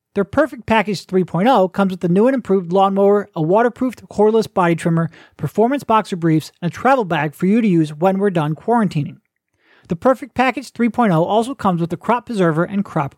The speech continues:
Reviver. Get twenty percent off and free shipping with the code The Athletic Twenty at manscaped dot com. That's twenty percent off with free shipping at manscaped dot com and use code The Athletic Twenty. Take your grooming game to the next level. And now back to the show.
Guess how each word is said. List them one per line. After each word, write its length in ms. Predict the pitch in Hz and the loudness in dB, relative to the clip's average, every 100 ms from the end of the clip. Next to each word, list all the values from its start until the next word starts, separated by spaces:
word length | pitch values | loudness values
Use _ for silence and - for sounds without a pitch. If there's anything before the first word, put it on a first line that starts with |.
| - | -8
Reviver. 520 | 165 196 196 151 - _ _ _ _ _ - | 0 2 2 -2 -14 _ _ _ _ _ -8
Get 140 | 202 | -8
twenty 220 | - 269 285 | 0 0 0
percent 280 | 277 269 | -4 0
off 200 | 214 190 | 2 0
and 160 | 190 165 | -2 -6
free 160 | 269 285 | -2 0
shipping 460 | - 185 202 190 | 0 0 0 -2
with 140 | 185 208 | -4 -6
the 60 | |
code 260 | - 214 170 | 0 2 2
The 140 | 226 | 2
Athletic 360 | 269 - 214 214 | 0 0 -2 -2
Twenty 360 | 175 151 147 - - - | -2 -2 -2 -6 -16 -6
at 140 | 214 | -2
manscaped 520 | 208 165 160 - 165 180 | 0 2 0 0 -2 -2
dot 220 | 202 - | -4 -4
com. 460 | 233 196 135 185 _ _ _ - 190 | -4 -2 -4 -12 _ _ _ -10 -4
That's 180 | 180 | -4
twenty 240 | - 226 254 | -2 -2 -2
percent 320 | 294 269 220 | -4 -2 0
off 260 | 160 160 _ - | 0 0 _ -8
with 140 | 185 - | -8 -6
free 240 | 226 277 | -2 -2
shipping 480 | - 262 165 156 - | 0 -2 -2 -6 -6
at 160 | 175 175 | -10 -4
manscaped 580 | 180 214 220 - 214 - | 0 0 0 0 0 2
dot 260 | 220 240 | -2 -2
com 380 | - 220 170 165 - - - 190 | -2 0 2 0 -4 -20 -12 0
and 140 | 208 | 2
use 220 | 269 311 | 4 2
code 440 | - 190 180 190 165 | 0 0 2 -2 -2
The 160 | 202 | 0
Athletic 480 | 214 - 151 156 _ | 0 -2 -6 -6 _
Twenty. 460 | - 220 160 135 _ _ _ _ _ | -2 -2 -2 -8 _ _ _ _ _
Take 260 | - 247 - | 0 0 0
your 100 | 170 | -4
grooming 360 | 156 214 254 | 0 0 0
game 240 | 190 165 165 | 0 0 -2
to 100 | - | -2
the 80 | 180 | -2
next 260 | 147 - | -2 -2
level. 360 | 185 165 147 - _ _ _ 185 | -2 -2 -4 -16 _ _ _ -2
And 120 | 170 | 2
now 180 | 165 165 | 2 2
back 220 | 156 143 | 0 -4
to 60 | |
the 80 | 185 | -6
show. 340 | 170 160 120 | -4 -4 -6